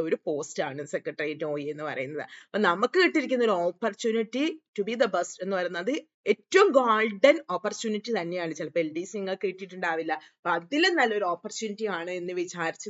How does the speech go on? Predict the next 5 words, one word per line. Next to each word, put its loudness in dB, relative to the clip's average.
തന്നെ -2
മുന്നോട്ട് 6
പഠിക്കുക. 0
ഇടയ്ക്ക് 4
ഉറപ്പായിട്ടും 2